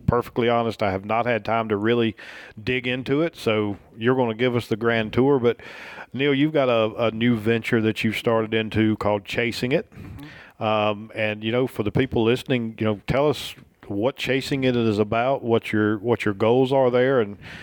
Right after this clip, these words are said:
Speaker 1: and maybe things that you might have planned in the future and so forth.
Speaker 2: Yeah, I, Chasing It has been,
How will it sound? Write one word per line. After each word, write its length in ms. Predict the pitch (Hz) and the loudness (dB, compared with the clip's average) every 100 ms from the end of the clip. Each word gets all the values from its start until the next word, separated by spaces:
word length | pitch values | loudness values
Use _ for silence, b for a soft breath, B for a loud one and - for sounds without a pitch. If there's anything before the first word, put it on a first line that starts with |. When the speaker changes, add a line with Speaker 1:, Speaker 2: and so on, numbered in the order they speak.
| B | B
Speaker 1:
and 120 | 113 | -4
maybe 300 | 110 110 110 | -2 0 0
things 300 | 110 117 113 | 0 0 -2
that 180 | 101 - | -4 -6
you 60 | 110 | -2
might 180 | 110 107 | 0 0
have 160 | 110 | 0
planned 320 | - 113 110 | 0 0 0
in 80 | 110 | -2
the 80 | 107 | -4
future 320 | - 113 - | -2 -2 -2
and 100 | 98 | -6
so 140 | - 98 | -2 0
forth. 240 | 101 87 - _ - | -2 -4 -10 _ -6
Speaker 2:
Yeah, 220 | 240 196 | -2 0
I, 680 | 139 127 196 226 214 156 107 _ _ _ | 0 -2 0 0 -4 -6 -10 _ _ _
Chasing 360 | - 226 233 214 | -6 -2 -2 -2
It 160 | 175 156 | -2 -2
has 120 | 147 | -4
been, 440 | 165 156 147 - | -2 -2 -4 -12